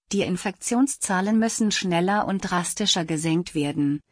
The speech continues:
um das Gesundheitssystem nicht zu überlasten und nicht die Kontrolle über das Virus zu verlieren.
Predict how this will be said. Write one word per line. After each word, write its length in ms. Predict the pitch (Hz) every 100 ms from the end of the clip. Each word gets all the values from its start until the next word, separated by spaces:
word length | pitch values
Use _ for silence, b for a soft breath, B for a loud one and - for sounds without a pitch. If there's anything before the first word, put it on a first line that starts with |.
| B B B B B
um 180 | 202 196
das 200 | 185 -
Gesundheitssystem 1040 | 190 202 233 196 175 - 160 - 170 165
nicht 240 | 180 214 -
zu 120 | 254
überlasten 720 | - 170 165 170 208 - 220
und 300 | 220 175 -
nicht 300 | 180 170 -
die 80 | 190
Kontrolle 560 | 185 170 - 175 214
über 240 | - 196 196
das 260 | 202 -
Virus 400 | 196 233 190 170
zu 160 | - 165
verlieren. 640 | - 160 156 156 156 156